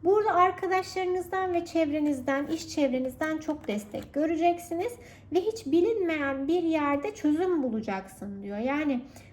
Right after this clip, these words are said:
burada gidilmemiş yerlere gitmek belki size ilham kaynağı olacak. Denenmemiş şeyleri denemek. Mesela sanatla uğraşıyorsunuzdur ama bu zamana kadar hiç manevi yönünüzü keşfetmemişsinizdir. Meditasyon yapmamışsınızdır.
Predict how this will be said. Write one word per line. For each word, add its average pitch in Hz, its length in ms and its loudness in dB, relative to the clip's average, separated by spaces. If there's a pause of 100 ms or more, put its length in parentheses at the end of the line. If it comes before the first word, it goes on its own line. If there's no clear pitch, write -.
burada 392 420 6
gidilmemiş 339 880 2
yerlere 277 420 2
gitmek 247 500 -4 (100)
belki 226 300 0
size 226 280 0
ilham 233 440 -2
kaynağı 180 540 -8
olacak. - 240 -14 (420)
Denenmemiş 339 680 4
şeyleri 269 560 2
denemek. 247 520 2
Mesela 320 460 0 (480)
sanatla 403 520 0
uğraşıyorsunuzdur 320 920 0
ama 302 240 0
bu 311 120 -2
zamana 359 360 0
kadar 339 320 0
hiç 359 200 -6
manevi 311 460 -2
yönünüzü 302 580 0
keşfetmemişsinizdir. 214 1300 -6
Meditasyon 254 800 -2
yapmamışsınızdır. 202 1080 -6